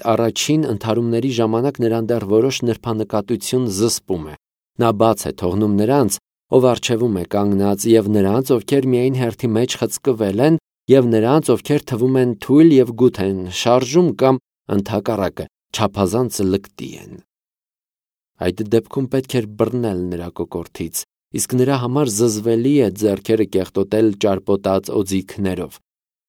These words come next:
Երբեմն կատաղությունից նրա արյունը գլուխն է խփում։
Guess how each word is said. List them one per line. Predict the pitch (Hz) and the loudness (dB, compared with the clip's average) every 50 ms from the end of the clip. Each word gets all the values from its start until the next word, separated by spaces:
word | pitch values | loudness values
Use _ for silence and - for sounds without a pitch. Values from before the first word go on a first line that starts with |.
| _ _ _ _ _ _ _ _ _ _ | _ _ _ _ _ _ _ _ _ _
Երբեմն | 87 82 80 - - 98 101 101 98 98 | -4 -4 -4 -2 -2 0 0 0 0 -2
կատաղությունից | 101 98 98 104 98 98 104 101 - - 110 107 117 117 - - | -2 -2 -2 0 0 0 -2 -2 -2 -4 -2 0 0 -2 -2 -2
նրա | 120 117 107 113 117 110 | 0 0 0 2 0 0
արյունը | 104 98 123 131 131 120 | 0 0 0 0 0 0
գլուխն | 104 110 113 - 131 - - 107 | 0 -2 -2 -2 -2 -2 -4 -6
է | 95 87 | -6 -6
խփում։ | - - - - - - - - | -8 -10 -14 -14 -14 -14 -14 -16